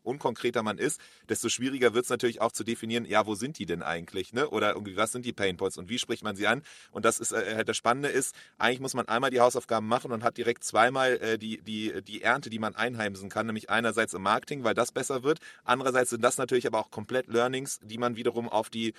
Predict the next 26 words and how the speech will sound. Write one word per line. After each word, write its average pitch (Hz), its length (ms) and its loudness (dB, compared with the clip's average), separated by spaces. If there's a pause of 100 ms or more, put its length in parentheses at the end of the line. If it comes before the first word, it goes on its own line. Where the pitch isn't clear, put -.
(240)
ja, 113 220 8
Art 120 200 -2
und 113 120 -6
Weise 113 320 6
der 110 200 2
Strukturierung 110 720 -4
des 101 140 -2
Shops, - 320 0
der 104 180 0
Art 113 160 0
und 107 120 -8
Weise 110 260 0
der 101 40 0
Präsentation 110 760 -4
der 113 100 2
eigenen 110 260 -4
Produkte 135 400 -2
im 117 140 -2
Shop 120 240 0
und 113 120 -4
so 117 140 -4
wieder 110 220 0
anwenden 120 340 -4
kann. 113 160 0
Das 110 160 0
heißt, 117 260 4